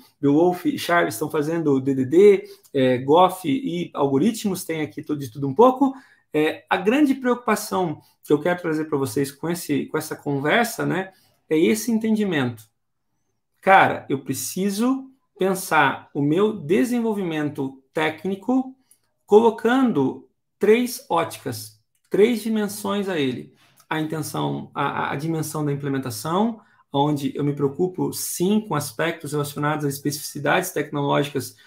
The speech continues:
da tecnologia, do framework, da linguagem, da plataforma operacional, enfim, então tem essa coisa que é importante pra gente. Tem a discussão sobre o design, e aí você tá falando sobre padrões de projeto, algoritmos, estruturas de dados,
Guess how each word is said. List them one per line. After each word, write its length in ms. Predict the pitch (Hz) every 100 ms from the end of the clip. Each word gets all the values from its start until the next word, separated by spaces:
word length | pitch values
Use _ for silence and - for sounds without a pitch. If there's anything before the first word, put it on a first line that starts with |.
| - _
da 180 | - 147
tecnologia, 720 | 156 156 151 135 127 170 190
do 120 | 131 117
framework, 480 | - 170 160 -
da 60 | 135
linguagem, 680 | 135 135 160 185 147 135 - _ _ _
da 120 | -
plataforma 420 | 151 143 143 170
operacional, 640 | 160 151 143 147 143 196 180 - -
enfim, 320 | - 123 180
então 220 | 160 156
tem 300 | 151 202 208 - _ 151
essa 220 | 147 147
coisa 360 | - 170 156
que 80 | 151
é 40 | 151
importante 480 | 147 143 147 143
pra 160 | - 139
gente. 420 | 147 208 214 - _ _ _ _
Tem 460 | 214 247 277 165 - _ -
a 120 | 170
discussão 420 | 170 185 - 180
sobre 300 | 180 175 160
o 20 | 147
design, 560 | 143 160 196 202 151
e 80 | -
aí 140 | 147 180
você 100 | -
tá 120 | 185
falando 280 | 170 175 175
sobre 300 | - 151 147
padrões 380 | 147 147 185
de 60 | 175
projeto, 500 | 143 135 156 170 165
algoritmos, 600 | 139 143 185 180 156 143
estruturas 360 | - 139 160 147
de 80 |
dados, 520 | 139 156 170 143 110